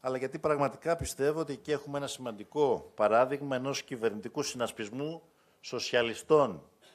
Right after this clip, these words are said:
και αριστεράς, παραδοσιακής αριστεράς. Η κυβέρνηση του αγαπημένου μου φίλου, του Αντώνιο Κώστα,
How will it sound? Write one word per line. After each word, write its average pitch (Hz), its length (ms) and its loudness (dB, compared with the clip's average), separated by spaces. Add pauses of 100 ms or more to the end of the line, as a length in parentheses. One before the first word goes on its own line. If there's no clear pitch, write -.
(380)
και 135 340 6 (160)
αριστεράς, 107 760 4
παραδοσιακής 101 680 -4
αριστεράς. 90 800 -4 (840)
Η 120 100 -10
κυβέρνηση 120 1120 4 (300)
του 110 480 0
αγαπημένου 117 520 -4
μου 123 120 -8
φίλου, 123 300 -2
του 113 100 0
Αντώνιο 113 380 0
Κώστα, 101 680 2